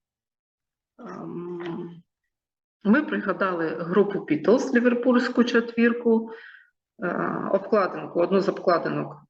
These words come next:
їхнього музичного альбому, а також, е, працювали з інформацією про групу Beatles і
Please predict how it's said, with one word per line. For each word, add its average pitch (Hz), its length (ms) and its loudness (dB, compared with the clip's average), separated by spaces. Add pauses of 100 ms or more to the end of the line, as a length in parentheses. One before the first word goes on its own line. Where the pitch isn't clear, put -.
їхнього 170 500 2
музичного 175 640 4
альбому, 170 720 -4 (1200)
а 240 100 0
також, 208 920 -4
е, 185 120 4
працювали 233 1040 2 (1800)
з 185 640 2
інформацією 190 920 0
про 170 120 2
групу 180 340 4
Beatles 175 720 2 (460)
і 185 540 6